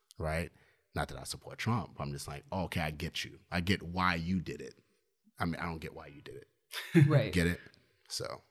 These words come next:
Speaker 2: You're meeting individuals in, in a different way. And
Speaker 1: I
Speaker 2: you're
Speaker 1: have
Speaker 2: like,
Speaker 1: to.
Speaker 2: you're, like, forming
Speaker 1: I have to.
Speaker 2: more authentic relationships in that,
Speaker 1: When
Speaker 2: in
Speaker 1: you,
Speaker 2: that aspect
Speaker 1: when you
Speaker 2: of
Speaker 1: come from a
Speaker 2: listening.
Speaker 1: community that has gangs,
Speaker 2: Yeah.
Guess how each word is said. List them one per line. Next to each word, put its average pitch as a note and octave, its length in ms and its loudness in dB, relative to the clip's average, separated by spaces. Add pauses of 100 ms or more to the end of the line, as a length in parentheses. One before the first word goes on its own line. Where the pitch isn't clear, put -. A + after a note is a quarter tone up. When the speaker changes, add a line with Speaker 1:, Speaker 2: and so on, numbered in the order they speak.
(680)
Speaker 2:
You're E3+ 220 8
meeting D#3 480 8
individuals B2+ 960 2 (140)
in, - 180 2 (100)
in C3 140 0
a A#2+ 80 -2
different C3 420 -6
way. D#2+ 480 -2
And D#3 120 6
Speaker 1:
I D3+ 40 8
Speaker 2:
you're D3 80 6
Speaker 1:
have C#3+ 100 4
Speaker 2:
like, F#2+ 260 2
Speaker 1:
to. - 80 -2
Speaker 2:
you're, D#3 120 6
like, - 160 2
forming A2 560 -2
Speaker 1:
I F2 60 -2
have - 140 0
to. D3+ 80 2
Speaker 2:
more C3 140 4
authentic - 440 -4
relationships - 760 -6
in - 100 -10
that, - 240 -8 (300)
Speaker 1:
When A2 140 8
Speaker 2:
in C#3 40 12
Speaker 1:
you, F#3 60 12
Speaker 2:
that - 80 6
aspect D2+ 180 2
Speaker 1:
when A#2 100 12
you G3+ 60 12
Speaker 2:
of - 60 8
Speaker 1:
come G3+ 120 8
from A#2+ 140 10
a - 40 10
Speaker 2:
listening. - 140 4
Speaker 1:
community F#2 460 10
that E2 140 4
has E2 280 2
gangs, E2 720 0
Speaker 2:
Yeah. C3+ 160 -4